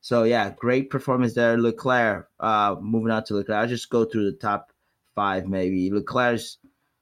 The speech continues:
did a great race, uh, basically. Held on to the Red Bulls. Uh, wasn't expect them, expecting him to, to kinda keep the position, stay, stay relatively close and keep that podium. He had a few tussles with Alonso that was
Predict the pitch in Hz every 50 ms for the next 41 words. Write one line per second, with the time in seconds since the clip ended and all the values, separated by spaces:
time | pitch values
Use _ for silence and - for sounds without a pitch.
0 | _ _ - 131 135 131 120 - - 117 117 110 87 92 101 104 95 98 95 90
1 | - - - - - 67 85 82 80 98 95 95 92 - - 95 - - 98 95
2 | 95 92 90 87 - - 135 131 139 123 120 113 117 120 123 123 120 - 110 92
3 | 101 101 104 107 113 113 - 98 98 92 87 85 92 92 - - - 92 98 95
4 | 92 92 95 110 110 107 110 101 92 - - - 110 107 107 - - 107 104 95
5 | - - - - - _ 120 - - 123 120 113 - 117 113 107 - - 104 101
6 | 92 87 - 101 - - 104 95 98 98 _ - - 113 - - 101 - - 101
7 | 98 - 101 101 98 - 107 104 92 - - - 107 101 98 - _ _ _ _
8 | _ _ _ - - 131 113 113 110 107 104 - 107 98 101 98 95 - - 107
9 | 104 104 104 104 - 98 92 90 - 107 - - - 101 98 - - 101 101 104
10 | 107 107 110 110 120 123 117 110 92 - - 113 107 - - 123 120 113 - -
11 | 104 98 101 101 98 95 - _ _ _ - - - - 107 110 110 110 113 120
12 | 120 120 135 131 143 151 143 120 110 107 104 95 - -